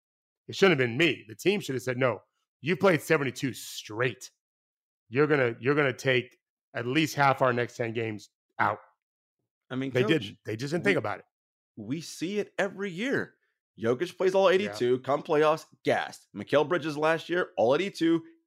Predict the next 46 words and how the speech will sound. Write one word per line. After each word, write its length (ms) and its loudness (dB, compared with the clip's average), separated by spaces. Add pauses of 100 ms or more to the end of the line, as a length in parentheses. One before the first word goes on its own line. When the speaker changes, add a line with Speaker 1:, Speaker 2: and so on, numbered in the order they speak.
(100)
Speaker 1:
Yeah. 160 2
Speaker 2:
gassed. 340 -8 (260)
Like, 220 -6
Jason 280 -4
Speaker 1:
Yeah. 40 -6
Speaker 2:
Tatum, 340 2 (640)
the, 400 4
uh, 80 -2 (300)
Speaker 1:
Team 180 0
Speaker 2:
maybe 40 6
not 120 4
all 80 6
Speaker 1:
U 40 6
S 40 4
A. 40 4
Speaker 2:
eighty-two, 200 0
but 140 0
Team 140 -4
U 80 0
S 100 0
A, 80 -2 (340)
gassed. 420 0
Like, 140 -4
this 200 -6
is, 280 -6 (720)
energy 320 2
is 120 -2
finite. 420 0 (120)
Like, 180 0
you 40 -6
Speaker 1:
Yep. 60 -4
Speaker 2:
don't 280 -2
have 280 2
an 60 0
Speaker 1:
Yep. 120 0
Speaker 2:
unlimited 420 0
reserve 340 4
of 160 -2
it. 140 -8 (100)
Speaker 1:
Nope. 200 -4
Speaker 2:
You've 220 -8
got 300 2
to 80 -6
figure 380 2
out, 240 4
"Okay, 340 -2